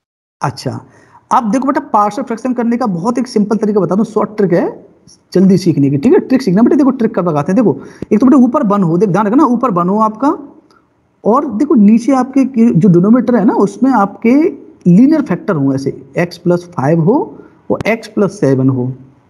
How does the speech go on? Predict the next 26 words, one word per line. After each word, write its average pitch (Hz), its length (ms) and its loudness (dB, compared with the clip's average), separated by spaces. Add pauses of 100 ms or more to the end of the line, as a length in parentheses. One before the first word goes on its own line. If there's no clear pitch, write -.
(480)
तो 240 100 0
आपको 233 360 0
एक 285 180 2
बार 226 200 2
में 233 120 4
करना 139 240 0
होता 117 260 -4
है। 127 220 -8
तो - 160 -2
इसका 185 160 -4
formula 208 280 2
होता 156 180 0
है 202 80 0
one 185 220 0
upon 202 400 2 (720)
L 240 460 2
minus 175 400 -2 (120)
S, 110 200 -6 (380)
Direct 170 300 -2
हो 127 80 -4
जाता 117 180 -4
है, 127 60 -2
ठीक 262 100 4
है? 240 160 2
one 185 160 2
upon 202 420 0